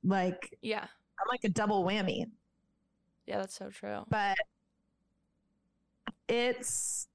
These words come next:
Speaker 1: been an interesting experience. It's, like, very stressful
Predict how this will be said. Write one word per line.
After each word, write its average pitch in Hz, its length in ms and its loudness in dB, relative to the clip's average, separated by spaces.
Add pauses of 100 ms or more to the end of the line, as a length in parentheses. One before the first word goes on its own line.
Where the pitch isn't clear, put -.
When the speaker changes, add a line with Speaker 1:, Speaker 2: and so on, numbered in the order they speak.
(540)
Speaker 1:
been 214 120 0
an 220 280 2 (100)
interesting 233 600 4
experience. 202 1200 2
It's, 202 220 0
like, 196 320 2
very 190 420 2
stressful 180 840 2